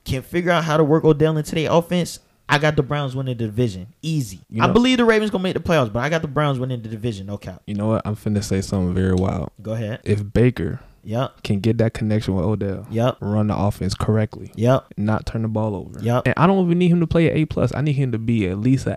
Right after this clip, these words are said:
Speaker 2: A, A minus.
Speaker 1: I was gonna say B plus.
Speaker 2: Even that too. I'll
Speaker 1: 'Cause,
Speaker 2: take it.
Speaker 1: 'cause
Speaker 2: I'll
Speaker 1: Nick,
Speaker 2: take a
Speaker 1: because
Speaker 2: B plus.
Speaker 1: Nick Chubb and Kareem Hunt, they gonna
Speaker 2: Yeah,
Speaker 1: tote
Speaker 2: yeah.
Speaker 1: that thing.
Speaker 2: Right. If Baker play a B plus and all that.
Speaker 1: Mm-hmm. Say it. I, I'm with you.
Speaker 2: I got them in the Super Bowl, bro.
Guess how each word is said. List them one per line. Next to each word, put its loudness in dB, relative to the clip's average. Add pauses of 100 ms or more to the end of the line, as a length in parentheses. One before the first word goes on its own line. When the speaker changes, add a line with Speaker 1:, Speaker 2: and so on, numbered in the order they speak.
(140)
Speaker 2:
A, -4
A 0
minus. -6
Speaker 1:
I 0
was 0
gonna -2
say -6
B -4
plus. -10
Speaker 2:
Even 4
that 6
too. 8
I'll 4
Speaker 1:
'Cause, 0
Speaker 2:
take 6
it. 12
Speaker 1:
'cause 4
Speaker 2:
I'll 6
Speaker 1:
Nick, 4
Speaker 2:
take 4
a 2
Speaker 1:
because 6
Speaker 2:
B 4
plus. 6
Speaker 1:
Nick 0
Chubb 4
and -2
Kareem 0
Hunt, 0
they 0
gonna 8
Speaker 2:
Yeah, 10
Speaker 1:
tote 8
Speaker 2:
yeah. 8
Speaker 1:
that 2
thing. -6 (220)
Speaker 2:
Right. 4 (300)
If -4
Baker 4
play 4
a 2
B 2
plus -2 (920)
and -4
all 2
that. 0 (260)
Speaker 1:
Mm-hmm. -6 (640)
Say -4
it. -12
I, -10
I'm -6
with -2
you. -12 (640)
Speaker 2:
I 0
got 0
them -2
in -2
the -2
Super -8
Bowl, -6
bro. -8